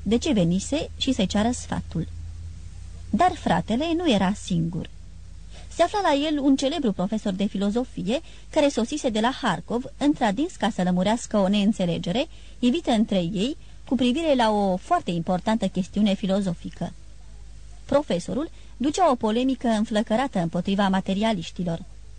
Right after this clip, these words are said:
iar Sergei Koznâșev urmărea cu interes această polemică.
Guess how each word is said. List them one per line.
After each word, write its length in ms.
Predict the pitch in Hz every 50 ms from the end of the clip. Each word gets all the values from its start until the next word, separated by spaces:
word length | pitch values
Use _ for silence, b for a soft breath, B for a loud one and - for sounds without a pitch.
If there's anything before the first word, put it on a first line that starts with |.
| B B B B B
iar 140 | 247 247
Sergei 420 | 285 - 247 226 202 190 208 196 196
Koznâșev 640 | - 175 175 185 190 220 233 - - 339 370 - b b b b b b
urmărea 340 | 285 302 285 302 339 370 359
cu 100 | - 285
interes 380 | 247 233 214 254 277 339 - -
această 420 | 170 - - 190 202 - - 202
polemică. 640 | - 233 226 196 170 170 180 185 - - - 185